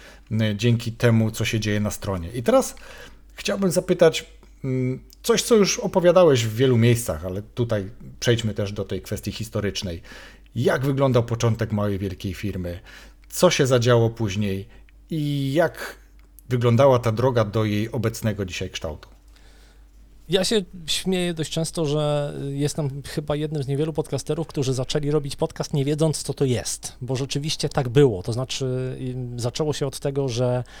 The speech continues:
Speaker 2: napisałem książkę Mała Wielka Firma, ona się ukazała w dwa tysiące ósmym roku i zastanawiałem się, jak ją promować, mimo że ona była wydana przez wydawnictwo, no ale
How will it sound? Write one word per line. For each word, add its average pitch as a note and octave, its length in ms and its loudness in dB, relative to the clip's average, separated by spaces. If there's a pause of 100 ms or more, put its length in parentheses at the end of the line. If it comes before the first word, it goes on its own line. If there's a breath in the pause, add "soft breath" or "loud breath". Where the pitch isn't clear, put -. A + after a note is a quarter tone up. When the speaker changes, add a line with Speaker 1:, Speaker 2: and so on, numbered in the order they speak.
(180 loud breath)
Speaker 2:
napisałem B2+ 520 -2
książkę C3+ 360 -4
Mała B2 220 -2
Wielka A#2 260 -4
Firma, F3 280 -4
ona C3 160 -4
się B2+ 120 -4
ukazała A#2+ 400 -2
w G2+ 40 -6
dwa G#2 140 -8
tysiące - 360 -8
ósmym A#2+ 280 -6
roku F3+ 340 -4 (400 loud breath)
i E3+ 260 -8
zastanawiałem D#3 600 -2
się, - 120 -2
jak D3+ 180 0
ją D3+ 100 -4
promować, C#3+ 480 2
mimo D3+ 200 -2
że C#3 100 0
ona C3 160 -6
była B2+ 200 -6
wydana B2+ 300 -4
przez C#3 200 -6
wydawnictwo, A3 720 -4
no G3+ 100 0
ale A3+ 120 -2